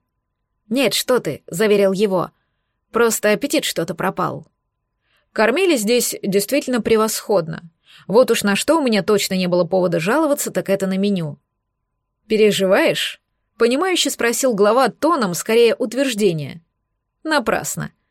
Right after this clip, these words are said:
Говорю же, заложница нам попалась довольно удачная».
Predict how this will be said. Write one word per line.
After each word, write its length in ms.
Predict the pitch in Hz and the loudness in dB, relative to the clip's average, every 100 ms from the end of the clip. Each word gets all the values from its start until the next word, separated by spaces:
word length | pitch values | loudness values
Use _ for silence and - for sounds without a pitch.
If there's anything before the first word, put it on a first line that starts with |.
| _ - | _ -10
Говорю 480 | 180 196 196 208 277 | -2 2 4 4 2
же, 220 | 160 - _ | -2 -8 _
заложница 720 | - 175 208 196 196 202 - 196 | -6 0 2 4 2 -2 -2 -4
нам 140 | 185 | -2
попалась 420 | 190 185 190 185 | -2 0 0 0
довольно 500 | 165 196 180 190 220 | 2 2 2 0 0
удачная». 720 | 254 302 226 - 156 139 - | 0 -2 -2 -6 -8 -10 -14